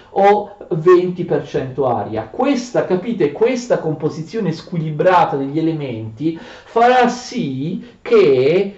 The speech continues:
il cuore di un animale, il pensiero di un animale, la coscienza di un animale non sarà una coscienza razionale, eh, come quella dell'uomo, e quindi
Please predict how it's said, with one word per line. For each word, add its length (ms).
il 240
cuore 560
di 80
un 160
animale, 1000
il 200
pensiero 580
di 120
un 100
animale, 540
la 140
coscienza 560
di 80
un 80
animale 800
non 300
sarà 280
una 220
coscienza 680
razionale, 1200
eh, 380
come 340
quella 340
dell'uomo, 640
e 60
quindi 580